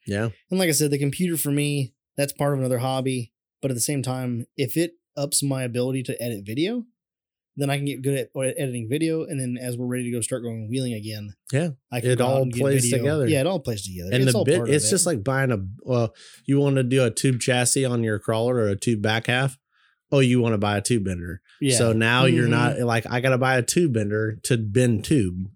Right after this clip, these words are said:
Speaker 1: And it, it sounds so simple, but, like,
Speaker 2: Yeah.
Speaker 1: a tube bender is, like, thousand bucks.
Speaker 2: Yeah.
Speaker 1: So
Speaker 2: And I think at this point, I think that we are in a good enough spot, you and I. We've got Bray, who's
Speaker 1: Mm-hmm.
Speaker 2: good at that stuff. We've got Josh,
Speaker 1: Yep.
Speaker 2: who is obviously more than capable.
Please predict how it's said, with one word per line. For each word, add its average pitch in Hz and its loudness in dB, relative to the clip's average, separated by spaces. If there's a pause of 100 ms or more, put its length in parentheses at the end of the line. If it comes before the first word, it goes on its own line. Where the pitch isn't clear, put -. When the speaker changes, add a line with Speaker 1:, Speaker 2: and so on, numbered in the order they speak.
(120)
Speaker 1:
And 120 4
it, 135 4
it 127 0
sounds 170 4
so 131 2
simple, 135 2
but, 113 0
like, 117 0
Speaker 2:
Yeah. 123 2
Speaker 1:
a 107 -2
tube 151 0
bender 127 2
is, 101 0
like, 101 -6
thousand 107 0
bucks. - -4
Speaker 2:
Yeah. 190 0 (220)
Speaker 1:
So 104 0
Speaker 2:
And 95 2
I 247 0
think 247 -4
at 131 -10
this 139 0
point, 160 -2 (600)
I 127 -8
think 208 -4
that 160 0
we 143 2
are 139 2
in 135 0
a 127 -2
good 151 0
enough 147 0
spot, 143 -2
you 135 0
and 127 0
I. 123 -4 (560)
We've 143 0
got 123 -4 (120)
Bray, 127 -4 (260)
who's 143 0
Speaker 1:
Mm-hmm. 107 -2
Speaker 2:
good 135 2
at 131 -4
that 131 -4
stuff. 135 -4 (220)
We've 135 -2
got 143 -4
Josh, 127 -2 (160)
Speaker 1:
Yep. 92 -4 (280)
Speaker 2:
who 139 0
is 104 -2 (300)
obviously 143 -4
more 139 0
than 131 -4
capable. 123 -6